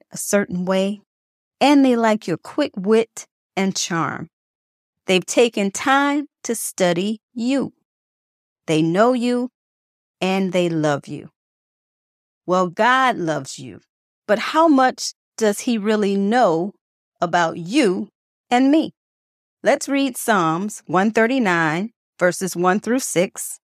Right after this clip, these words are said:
and then we're going to skip down and read thirteen through sixteen. "O Lord, thou hast searched me and known me. Thou knowest my down sitting and mine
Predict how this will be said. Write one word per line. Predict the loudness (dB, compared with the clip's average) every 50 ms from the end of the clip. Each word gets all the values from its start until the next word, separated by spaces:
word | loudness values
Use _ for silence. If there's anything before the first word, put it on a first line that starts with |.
| _ _ _ _
and | -2 0 4
then | 4 4 4
we're | 4 2 2
going | 2 2 2 2
to | 0
skip | -2 -4 0 0 0 0 2
down | 2 2 2 4 2 0 0 -2 -4 -6 -10 _ _ -2
and | 0 0 2 0 0 0
read | 0 0 0 0 -2 -2 -4 -6 -10 _ _ _ _ _ _ _ _ _ 2
thirteen | 2 2 2 -2 -6 -8 -2 0 2 2 4 2 2 0 -4 -6 -10 _
through | -4 -2 -2
sixteen. | -2 -2 -2 -2 -2 -2 -8 -4 -2 -2 -2 -2 -4 -10 -14 _ _ _ _ _ _ _ _ _ _ _ _ _ _ _ _ _
"O | 2 4 4
Lord, | 4 4 4 4 6 6 4 4 0 -2 -8 -12 -18 -20 _ _ _ _ _ _ _ _ _ _ _
thou | 2 2 2 2
hast | 2 0 -2 -4 -2 -6 -2
searched | 0 0 0 0 -2 -6 -4 -2
me | -2 0 0 -2 -4 -6 -10 _ _ _ _ _ _ _ _ _ _ _ -4
and | -2 -2 -2 0 0
known | 0 0 2 0 0 0 -2 -2 -2
me. | -2 -4 -4 -6 -8 -12 _ _ _ _ _ _ _ _ _ _ _ _ _
Thou | 0 2 2
knowest | 2 2 2 2 2 2 0 -2 -2 -4
my | -2 -2 -4
down | -2 -2 0 2 2 4 4 2 2
sitting | 0 -2 -2 0 0 2 2 0 -2 -2 -4 -6 _ _ _ _ _ -6
and | -4 -4 -2 0
mine | 0 0 0 2 0 0 0 -2